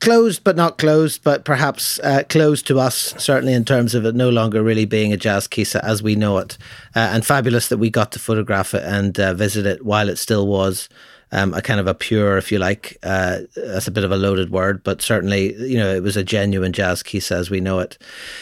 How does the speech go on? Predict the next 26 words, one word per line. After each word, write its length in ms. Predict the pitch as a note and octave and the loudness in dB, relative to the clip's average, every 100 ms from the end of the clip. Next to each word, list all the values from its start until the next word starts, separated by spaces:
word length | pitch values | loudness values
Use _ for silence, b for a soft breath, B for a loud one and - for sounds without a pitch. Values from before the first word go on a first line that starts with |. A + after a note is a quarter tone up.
| B B B B | B B B B
And 100 | F3 E3 | 2 4
so 100 | G3+ | 4
to 100 | E3+ | 4
finish 400 | G#3 A3 G#3 G3 | 2 4 4 4
up, 280 | G3 - - - | 2 -2 -12 0
um, 560 | D#3+ D#3+ D#3+ D#3+ E3 - | 2 4 4 2 2 2
it's 200 | E3 - | 0 4
really 180 | E3+ F3+ | 4 4
hard. 300 | C#3+ D#3 D3+ | 4 4 2
Again, 440 | C3 D3 D3+ C#3 D3 | 2 2 2 2 2
uh, 200 | C3+ D3 | 0 -2
we 200 | D#3+ C#3 | 0 0
talked 280 | B2 D#3 - | 2 2 2
a 60 | C#3 | 2
lot 180 | C#3 | 2
about 300 | C3 B2+ G2+ | 2 0 0
Basie 380 | B2+ C3 - C3+ | 2 2 2 2
over 120 | B2+ | 2
the 80 | A#2 | 2
last 240 | A#2+ A#2 - | 2 2 0
couple 260 | A2+ A2+ | -4 0
of 60 | A2 | 2
weeks, 300 | A#2+ A#2 A#2 | 2 0 0
and 100 | A2+ | 2
I 60 | |
suppose 720 | G#2 A2+ - C3 C3 A#2 - | 2 -2 0 2 2 0 -4